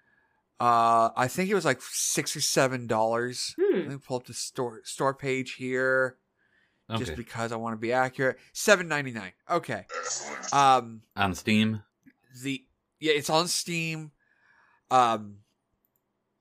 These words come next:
Speaker 1: I am, I love it.
Speaker 2: <laughs>
Speaker 1: It's the, the, like I said, it's three levels, and you know how with those kinds of games, you, the, it's a point of click, point and click that would be very broad.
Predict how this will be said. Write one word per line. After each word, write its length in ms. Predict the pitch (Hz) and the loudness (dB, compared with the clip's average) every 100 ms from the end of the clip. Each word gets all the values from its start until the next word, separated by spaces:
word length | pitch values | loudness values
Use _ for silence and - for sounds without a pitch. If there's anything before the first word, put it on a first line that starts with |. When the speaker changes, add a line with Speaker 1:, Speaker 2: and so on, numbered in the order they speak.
| _ _ _ - | _ _ _ 4
Speaker 1:
I 300 | 175 180 160 - | 8 8 8 6
am, 320 | 151 151 139 - | 6 6 2 2
I 200 | 175 185 | 8 8
love 400 | 160 147 143 127 | 8 6 4 2
it. 180 | 120 - | -4 -4
Speaker 2:
<laughs> 40 | |
Speaker 1:
It's 520 | 233 220 196 180 - - | 2 4 4 2 -2 -12
the, 220 | 151 165 151 | 0 0 2
the, 120 | 156 | -2
like 100 | 160 | -2
I 20 | 170 | -2
said, 140 | 156 | -2
it's 160 | 165 - | -2 -2
three 240 | 220 262 | -2 4
levels, 480 | 233 185 185 185 - - | 6 4 2 -4 -6 -2
and 320 | 165 165 143 _ _ _ _ _ _ _ _ - | -2 -2 -8 _ _ _ _ _ _ _ _ -4
you 140 | 196 | 0
know 100 | 247 | 2
how 180 | 226 208 | 4 4
with 140 | 180 - | 2 2
those 140 | 180 | -2
kinds 220 | - 165 151 | -2 -4 -4
of 60 | |
games, 440 | 147 151 143 139 135 | -2 -2 -2 -4 -8
you, 160 | 143 | -10
the, 160 | 151 151 | -4 -4
it's 140 | 170 | -4
a 40 | 156 | -6
point 220 | 240 233 | -2 -2
of 80 | 185 | -2
click, 280 | 180 175 - - | -4 -4 -8 0
point 140 | 247 | 0
and 60 | 247 | 2
click 160 | 196 | 2
that 140 | 170 143 | 2 2
would 120 | 127 - _ _ _ _ _ _ _ _ _ 156 | 0 -6 _ _ _ _ _ _ _ _ _ -14
be 140 | 202 | -12
very 260 | 190 185 156 | -4 0 0
broad. 600 | 120 127 131 127 113 101 | -2 0 4 6 4 0